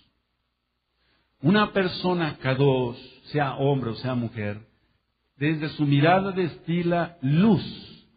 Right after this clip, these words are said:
no tinieblas. Porque si en tu casa, si las personas, fíjense nada más dónde queda la mentalidad. Si las personas construyen su casa y lo primero que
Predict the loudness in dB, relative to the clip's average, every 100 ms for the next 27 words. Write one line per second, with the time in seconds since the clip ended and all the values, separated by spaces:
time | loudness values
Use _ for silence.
0 | _ -10 -4 -4 -2 -2 -2 -4 -8 -18
1 | -20 _ _ _ _ _ _ _ _ _
2 | _ _ _ -10 -8 -4 -2 -2 -4 -10
3 | -4 0 2 0 -8 -14 -16 _ -8 -4
4 | -4 -4 -8 -6 0 0 0 -6 -8 -8
5 | -6 -4 -2 -2 -4 -6 -6 -6 -6 -4
6 | -6 -8 -10 -12 -14 _ _ _ _ -10
7 | -10 -8 -6 -6 -6 -6 -4 -4 -4 -6
8 | -10 -8 -8 -8 -10 -8 -8 -8 -8